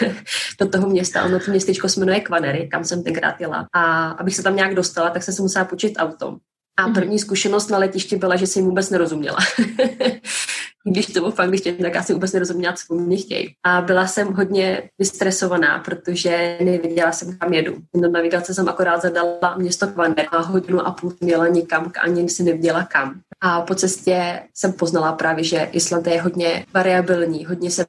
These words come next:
Speaker 1: ta krajina mění. Bylo to nádherný. Je to úplně něco jiného v porovnání s Českou republikou.
Speaker 2: Je to úplně něco jiného v porovnání s Českou republikou. V jakém
Speaker 1: A
Speaker 2: směru?
Speaker 1: je, protože Island je hodně variabilní. Je tady samozřejmě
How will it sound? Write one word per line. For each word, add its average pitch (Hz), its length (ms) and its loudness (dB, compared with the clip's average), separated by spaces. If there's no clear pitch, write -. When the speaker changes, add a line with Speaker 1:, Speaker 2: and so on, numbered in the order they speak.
Speaker 1:
ta 175 80 0
krajina 175 380 0
mění. 170 680 0
Bylo 165 140 0
to 170 80 -4
nádherný. 156 680 -2
Je 170 120 -6
to 170 140 0
úplně 170 280 0
něco 170 220 0
jiného 165 340 4
v - 40 -14
porovnání 170 460 0
s 180 80 -8
Českou 165 260 -2
republikou. 143 600 -4
Speaker 2:
Je 214 100 2
to 208 140 0
úplně 233 260 2
něco 233 260 0
jiného 226 580 4
v 202 60 -6
porovnání 202 480 0
s 196 60 -6
Českou 202 400 -2
republikou. - 840 -2
V - 40 2
jakém - 380 0
Speaker 1:
A 185 40 4
Speaker 2:
směru? 226 320 4
Speaker 1:
je, 180 260 2
protože 190 760 2
Island 185 600 2
je 175 280 2
hodně 180 480 0
variabilní. 156 880 0
Je 175 120 2
tady 170 560 2
samozřejmě 175 440 2